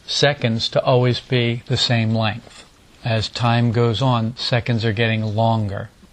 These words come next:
Now, atomic clocks made it possible to define a second based on fundamental properties of nature. Since nineteen sixty-seven, a second has been defined to be the duration of nine billion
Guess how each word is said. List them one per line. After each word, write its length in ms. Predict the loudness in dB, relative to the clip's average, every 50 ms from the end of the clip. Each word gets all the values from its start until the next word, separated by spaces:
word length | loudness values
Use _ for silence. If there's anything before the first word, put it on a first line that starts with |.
| -20 -20 -20 -20 -20 -20 -20 -20 -20 -20 -12 -2
Now, 240 | 2 4 4 4 4
atomic 480 | 2 -2 2 2 2 4 4 2 0 -2
clocks 520 | -2 0 0 2 2 0 -2 -4 -8 -10 -10 -14 -20 -20 -20 -12 -2 0
made 180 | 2 4 4
it 120 | 2 0 2
possible 520 | 2 2 2 2 0 -2 0 0 0 -2
to 120 | -2 -4
define 460 | -2 -2 -2 -2 2 2 4 4 6 4
a 80 | 4
second 480 | 4 2 0 0 0 0 0 0 2 2
based 340 | 2 2 2 0 0 -2 0
on 220 | 0 0 -2 -4 -8 -14 -20 -20 -20 -20
fundamental 600 | -2 2 2 4 4 4 4 4 4 4 2 2
properties 580 | 0 0 0 0 2 0 0 0 0 0 -2
of 80 | 0 0
nature. 480 | 2 2 2 2 0 -2 -4 -4 -6 -6 -12 _ -20 -20 -20 -12
Since 320 | -4 0 2 2 2 2 2
nineteen 440 | 2 2 2 2 0 0 -2 -2
sixty-seven, 960 | -2 -4 -6 -6 -8 -8 -2 -2 0 0 2 0 0 0 0 0 0 0 -2 -4 -4 -4
a 80 | -2
second 440 | -2 0 2 0 0 0 0 0 0
has 200 | 2 0 0 -2
been 240 | 0 0 0 2 2
defined 560 | 0 -2 0 0 0 2 2 2 0 -2 -4 -6 -14 -20 -8 -4
to 80 | -4
be 160 | 0 2 2 2
the 140 | 2 2
duration 760 | 2 4 4 4 6 4 4 4 2 2 2 4 4 4 2 -2 -8 -6
of 160 | -4 -2 0 2
nine 380 | 4 4 4 4 4 4 4
billion 420 | 4 4 4 4 4 2 0 -2